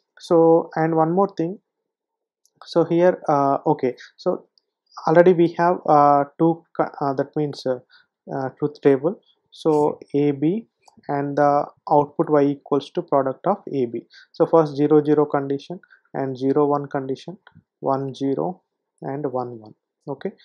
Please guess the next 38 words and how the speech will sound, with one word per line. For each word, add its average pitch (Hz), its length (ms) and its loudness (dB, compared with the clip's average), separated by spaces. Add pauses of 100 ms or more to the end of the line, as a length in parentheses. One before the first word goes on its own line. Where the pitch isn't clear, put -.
(300)
so 190 180 -6
this 160 280 -4
is, 165 220 0
uh, 135 260 2 (120)
four 151 200 6
possibilities. 135 840 2
Okay, 139 280 -4 (100)
if 147 80 -14
you 156 260 0 (320)
first, 185 260 4
if 180 140 -2
you 170 60 4
apply 156 380 4
zero 139 300 4
zero, 113 340 -10
right? 143 260 -4 (480)
So 151 160 0
here 151 200 2
I 156 60 2
am 151 80 -2
taking 151 440 -2 (120)
zero 131 440 -2 (400)
and 131 260 -6
zero. 117 340 -8 (280)
Okay, 151 240 -10 (520)
so - 320 -4
if 160 140 -2
you 180 60 8
observe, 170 400 4 (380)
the 165 100 -2
supply 190 440 4
voltage 175 460 4
here 160 240 4
is 180 160 0
five 135 240 4
volts. 117 320 -2
This 135 180 -8
is 160 240 -4